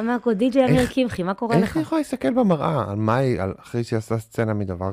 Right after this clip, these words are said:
Speaker 1: היא
Speaker 2: כזה?
Speaker 1: בסדר גמור, היא
Speaker 2: באמת.
Speaker 1: התנצלה, היא אמרה שהיא, שהיא מצטערת שהיא יצאה ככה. אה, תקשיב, הבחורה
Speaker 2: מהמם.
Speaker 1: מעצבנת ברמות, כן? אין לי, אין לי הרבה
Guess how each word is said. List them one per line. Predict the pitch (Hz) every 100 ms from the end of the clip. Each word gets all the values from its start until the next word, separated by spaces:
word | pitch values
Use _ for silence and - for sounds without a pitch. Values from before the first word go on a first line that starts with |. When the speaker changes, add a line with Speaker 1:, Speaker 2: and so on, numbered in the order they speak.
| -
Speaker 1:
היא | -
Speaker 2:
כזה? | 139
Speaker 1:
בסדר | 90 143 135
גמור, | 135 139
היא | 143
Speaker 2:
באמת. | 104
Speaker 1:
התנצלה, | 135 175
היא | 170
אמרה | 131 131
שהיא, | - 135 123 120 - 131 131 -
שהיא | - 131 120
מצטערת | 123 - 131 127 -
שהיא | 123
יצאה | 120 113
ככה. | 117 - 113 - _ _ - _
אה, | -
תקשיב, | - - 208
הבחורה | 135 123 - 156
Speaker 2:
מהמם. | 170 107
Speaker 1:
מעצבנת | 107 143 160 143
ברמות, | 135 127 151 131 -
כן? | 147 147
אין | 156 156
לי, | 156 147 143
אין | 160 160
לי |
הרבה | 147 139